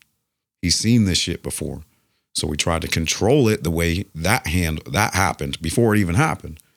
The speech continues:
And that's what fucked it up. And to me in life,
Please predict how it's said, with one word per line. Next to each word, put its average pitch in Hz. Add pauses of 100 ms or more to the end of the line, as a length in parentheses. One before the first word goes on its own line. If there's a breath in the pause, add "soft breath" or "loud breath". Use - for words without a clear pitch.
(140 soft breath)
And 78
that's -
what 95
fucked -
it 85
up. - (520 soft breath)
And 76
to 76
me 127
in 82
life, 131